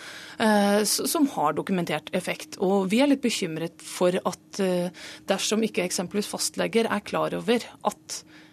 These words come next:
eh, en person også bruker urtepreparater,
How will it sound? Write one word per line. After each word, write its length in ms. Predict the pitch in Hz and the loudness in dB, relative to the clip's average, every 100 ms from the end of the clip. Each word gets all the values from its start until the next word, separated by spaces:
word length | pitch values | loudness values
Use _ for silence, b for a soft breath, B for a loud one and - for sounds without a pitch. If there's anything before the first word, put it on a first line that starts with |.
| - | 0
eh, 280 | 208 196 202 | 2 2 0
en 80 | |
person 320 | 180 202 208 190 | -2 -2 -2 -2
også 300 | 175 - 196 | -4 -4 0
bruker 440 | 202 - 202 196 | -2 0 -2 -2
urtepreparater, 720 | 202 196 180 202 214 - 339 | -4 -4 0 2 2 2 0